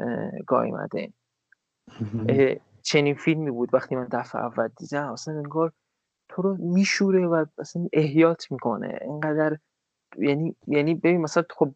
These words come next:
Speaker 1: مخصوصاً مثلاً ماها که حالا یه سری آدما شروع می‌کنن فیلم دیدن و حالا پله پله می‌رن جلو، یه سری آدما سلیقه‌شون ساخته شده و کم پیش
Speaker 2: مهم.
Speaker 1: میاد فیلمی ببینن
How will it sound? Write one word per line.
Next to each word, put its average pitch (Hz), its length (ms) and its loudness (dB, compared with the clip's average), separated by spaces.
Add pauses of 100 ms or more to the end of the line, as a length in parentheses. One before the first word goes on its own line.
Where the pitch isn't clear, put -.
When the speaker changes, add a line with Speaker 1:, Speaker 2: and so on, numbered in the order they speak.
Speaker 1:
مخصوصاً 165 420 0
مثلاً 156 220 -2
ماها 147 760 -4 (180)
که - 100 -4
حالا 131 240 4 (440)
یه 143 180 2
سری 170 200 0
آدما 143 500 0
شروع 147 320 -4
می‌کنن 120 320 -4
فیلم 120 280 -8
دیدن 117 540 -2 (300)
و 117 240 4
حالا 120 280 -4
پله 123 320 2
پله 123 320 -2
می‌رن 123 280 -6
جلو، 117 180 -6 (280)
یه 160 60 0
سری 202 160 2
آدما 180 220 2
سلیقه‌شون 170 480 2
ساخته - 300 0
شده - 340 -6 (300)
و 151 60 -4
کم 180 340 0
پیش 123 260 2
Speaker 2:
مهم. 120 160 0
Speaker 1:
میاد 123 260 -4 (320)
فیلمی 180 400 0
ببینن 170 720 -2